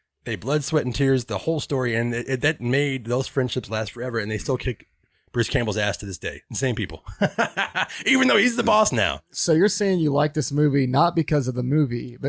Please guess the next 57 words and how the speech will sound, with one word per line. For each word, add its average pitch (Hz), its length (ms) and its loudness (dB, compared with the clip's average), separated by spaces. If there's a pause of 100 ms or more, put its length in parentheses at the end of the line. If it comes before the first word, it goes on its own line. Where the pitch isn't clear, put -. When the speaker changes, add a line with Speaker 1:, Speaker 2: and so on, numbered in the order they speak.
Speaker 2:
because 135 180 0
of 123 60 -4
the 120 120 -4
suffering 127 880 -2 (300)
that 131 240 2
went 139 160 0
into 127 220 -2
making 123 460 0
the 123 80 -6
movie. 127 380 -12 (120)
Speaker 1:
No, 156 460 2 (100)
it's 127 180 -2
about 127 320 0
knowing 165 600 4 (720)
how 139 340 2
awesome 139 380 -2
that 117 200 0
film 120 320 -2
was 117 480 -2 (440)
before 131 360 2
I 131 40 2
even 113 240 -2
saw 110 360 -2
it. - 180 -12
Like, 101 200 -2
Speaker 2:
Yeah. 127 240 4 (140)
Speaker 1:
I, 110 100 -2
that's 123 260 -8
what 151 80 -4
you 165 80 0
did. 160 160 0
You 107 120 -2
read 165 200 4
about 156 240 2
it, - 20 0
you're 131 100 -2
like, 104 120 -2
"Holy 196 240 2
fuck, - 200 -4
this 165 140 -2
sounds 139 220 0
like 107 140 -4
hell." 113 380 0 (220)
And 139 140 0
then 156 100 2
you 143 100 2
actually 147 240 -2
go 135 100 2
rent 135 220 0
it 139 40 -2
with 127 120 -4
your 120 80 -4
friends, 139 340 -4
and 120 100 -4
then 113 60 -6
you, 110 160 -8
it, 135 200 -12